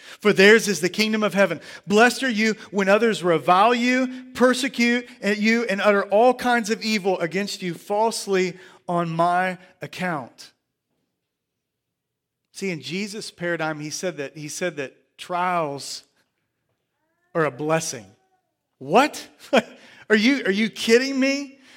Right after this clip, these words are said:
But see, here's the perspective that Peter had. Peter, church fam, was there at the mount when Jesus preached that sermon, when he taught these things.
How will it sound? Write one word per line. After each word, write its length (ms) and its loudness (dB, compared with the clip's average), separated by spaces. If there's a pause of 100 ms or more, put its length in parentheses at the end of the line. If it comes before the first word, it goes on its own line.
(140)
But 120 4
see, 380 -2 (140)
here's 380 2
the 100 -4
perspective 680 -2
that 160 -4
Peter 320 0
had. 360 -4 (500)
Peter, 520 4 (180)
church 340 2
fam, 340 0 (160)
was 460 0
there 560 6 (180)
at 180 2
the 100 0
mount 440 2 (100)
when 200 2
Jesus 560 0
preached 400 -2
that 180 2
sermon, 480 -2
when 140 -2
he 160 0
taught 360 -2
these 240 -6
things. 600 -4